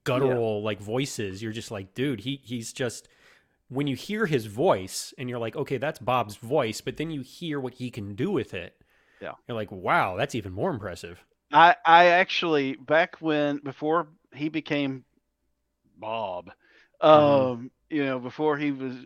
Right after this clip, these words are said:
Speaker 2: really well known, I was fortunate enough to get him to,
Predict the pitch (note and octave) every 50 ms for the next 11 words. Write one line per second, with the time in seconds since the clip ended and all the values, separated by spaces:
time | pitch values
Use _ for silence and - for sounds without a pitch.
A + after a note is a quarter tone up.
0 | - - C#3+ C3+ C3+ C#3 D3 C#3+ C3+ C3+ C3 B2+ B2 A#2+ B2 B2+ C3 B2+ B2 A#2
1 | A2+ - - C3 C3 C#3 C#3+ C3+ - _ E3+ E3+ F3+ - - F3 D#3 D3 D3 C3+
2 | - - C#3 B2+ C3 A#2+ B2 C3 B2 A#2+ - - A#2+